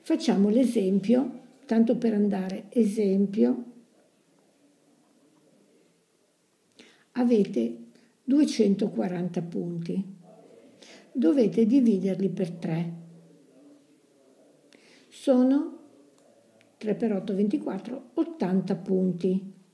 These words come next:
Quindi avremo ottanta punti che destiniamo al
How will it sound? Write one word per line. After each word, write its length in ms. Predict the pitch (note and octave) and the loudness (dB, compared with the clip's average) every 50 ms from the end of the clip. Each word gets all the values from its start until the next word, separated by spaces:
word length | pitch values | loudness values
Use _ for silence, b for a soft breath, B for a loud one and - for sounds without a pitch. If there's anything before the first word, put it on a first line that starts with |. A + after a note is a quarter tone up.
| _ b b b b b b b b | _ b b b b b b b b
Quindi 360 | - C4 C4+ C#4 C#4 C#4 C4+ | 2 4 6 6 8 8 6
avremo 640 | A3+ F#3+ A3+ G#3 F#3+ F3 F3 F3 F#3 - - - - | 4 4 2 0 0 -2 -2 -6 -8 -10 -12 -16 -10
ottanta 720 | - G3 E3+ - - - C#4+ D4 D#4+ E4+ E4 - C#4 A3 | -10 -10 -10 -10 -10 -6 -4 -2 -2 -2 0 0 -2 -2
punti 640 | - - A3+ G#3+ G3+ F#3+ F#3+ F3 E3 E3+ - E3 E3+ | -2 0 0 2 2 2 0 -2 -4 -6 -8 -10 -2
che 120 | - G#3+ F#3+ | 0 0 4
destiniamo 960 | F#3+ G#3+ G#3 G#3 - - - G#3 G3 G3+ G#3 G3+ F#3+ F#3 F#3 F3+ F3+ F3+ | 4 4 4 4 0 -4 -2 2 2 4 4 2 2 0 -2 -2 -4 -4
al 220 | F3+ F3 E3+ E3 | -6 -8 -8 -12